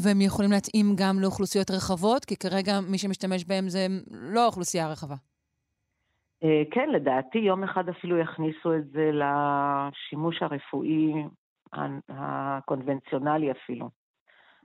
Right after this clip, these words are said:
Speaker 2: אני מאמינה בזה, כן.
Speaker 1: טוב, אה,
Speaker 2: כי יש בה,
Speaker 1: מצוין.
Speaker 2: יש בו מזור, כמו
Speaker 1: כן.
Speaker 2: שאמרתי, יש לה היסטוריה מעניינת.
Speaker 1: כן, מאוד.
Speaker 2: ומלבד, אה,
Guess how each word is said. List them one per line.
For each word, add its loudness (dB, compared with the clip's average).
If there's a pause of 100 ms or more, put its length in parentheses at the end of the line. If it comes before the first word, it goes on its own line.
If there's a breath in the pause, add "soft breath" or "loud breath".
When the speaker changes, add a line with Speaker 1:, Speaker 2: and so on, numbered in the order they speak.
Speaker 2:
אני 0
מאמינה 0
בזה, -4 (500)
כן. -6 (320)
Speaker 1:
טוב, 0 (120)
אה, 2 (360)
Speaker 2:
כי 2
יש 2 (160)
בה, 4
Speaker 1:
מצוין. 0
Speaker 2:
יש -14
בו -6
מזור, 2
כמו -2
Speaker 1:
כן. 0
Speaker 2:
שאמרתי, -2
יש 0
לה 2
היסטוריה 0
מעניינת. 0
Speaker 1:
כן, -2
מאוד. -2 (280)
Speaker 2:
ומלבד, -2 (120)
אה, 4